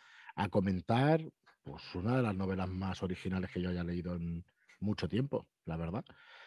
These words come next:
Y, y bueno, y al final, eh, mira, solo voy a decir una cosa que creo que no va a ser spoiler, si no, pues ya me obligáis a cortarlo después, <laughs> que es que, mm,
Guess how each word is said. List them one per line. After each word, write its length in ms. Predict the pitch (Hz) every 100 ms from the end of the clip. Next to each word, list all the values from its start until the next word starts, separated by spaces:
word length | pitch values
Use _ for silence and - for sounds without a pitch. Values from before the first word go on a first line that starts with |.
| - - - -
Y, 540 | 101 90 87 80 78 104
y 40 |
bueno, 160 | 95 104
y 60 | 107
al 60 |
final, 400 | - 98 120 143 -
eh, 160 | 90 -
mira, 280 | 104 117 107
solo 160 | - 123
voy 60 | 131
a 40 |
decir 140 | 127
una 140 | 120 110
cosa 180 | 117 143
que 140 | 95 -
creo 300 | - 117 123
que 80 | 120
no 60 |
va 60 | 110
a 40 |
ser 140 | - 95
spoiler, 320 | - 110 135
si 120 | -
no, 140 | 82 92
pues 140 | 98
ya 100 | 92
me 80 | 92
obligáis 340 | 90 87 90 90
a 60 |
cortarlo 440 | 87 82 98 90 87
después, 520 | - - 104 - -
<laughs> 840 | 262 - - - - - 175 143 -
que 120 | 123
es 140 | -
que, 600 | - 160 147 123 107 98 92
mm, 280 | 90 87